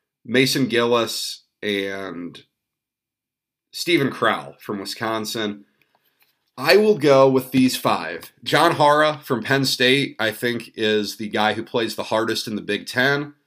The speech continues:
Mason Gillis and Race Thompson are very much cut out of the same cloth, and they kind of beat the hell out of each other on Saturday. Uh, cover your ears, but Brad Davison, um,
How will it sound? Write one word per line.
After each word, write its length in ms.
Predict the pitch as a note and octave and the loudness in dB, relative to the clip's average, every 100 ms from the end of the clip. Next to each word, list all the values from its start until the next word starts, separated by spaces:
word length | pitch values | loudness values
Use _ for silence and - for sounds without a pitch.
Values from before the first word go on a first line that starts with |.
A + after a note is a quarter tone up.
| _ _ _ _ | _ _ _ _
Mason 420 | A#2 C#3+ D3 D#3+ | 2 2 4 2
Gillis 380 | B2+ C3+ C#3+ C#3 | 4 4 4 0
and 120 | A#2+ | -2
Race 280 | G#2+ B2 B2 | 0 0 0
Thompson 640 | - B2+ C3+ C#3 E3 E3 E3 _ _ _ _ - | -2 0 0 -2 -4 -4 -8 _ _ _ _ -6
are 220 | G2+ F#2+ | -4 -4
very 320 | F2 A#2+ C3 | 0 2 4
much 300 | A#2+ A#2 - | 2 -2 -4
cut 200 | - A#2+ | -2 2
out 140 | B2 B2 | 2 2
of 60 | |
the 80 | G2 | -2
same 320 | - A#2 A2 | -2 -2 -2
cloth, 500 | - A2 A2 C3+ C#3 | -4 -2 2 0 -2
and 100 | G2+ | -8
they 120 | F#2 | -8
kind 200 | F#2 A2 | -4 -4
of 120 | G2+ - | -4 -6
beat 180 | A2+ | -10
the 80 | G2+ | -10
hell 240 | F2 G#2+ A2 | -4 -2 0
out 160 | B2 | 0
of 80 | B2+ | -2
each 180 | B2 C3+ | -4 -2
other 300 | B2 B2+ A2+ | -2 0 -2
on 100 | F#2+ | -4
Saturday. 720 | - A2+ B2 D3 D3+ E3 D#3+ _ _ _ _ _ _ _ - | -2 0 2 2 2 2 0 _ _ _ _ _ _ _ -10
Uh, 160 | F#2+ | -10
cover 340 | - D3 D3 D#3 | -2 0 2 2
your 200 | D3 - | 2 0
ears, 380 | C#3 D3+ D#3+ - | 0 0 -2 -4
but 220 | G#2 G2+ | -6 -4
Brad 320 | G#2+ A#2 A#2+ | 0 2 4
Davison, 680 | G#2+ B2 C3+ D3 D3+ D3+ C#3+ _ _ _ - | 2 0 0 -2 -2 -4 -8 _ _ _ -20
um, 480 | E2 E2 E2 E2+ | -16 -14 -14 -14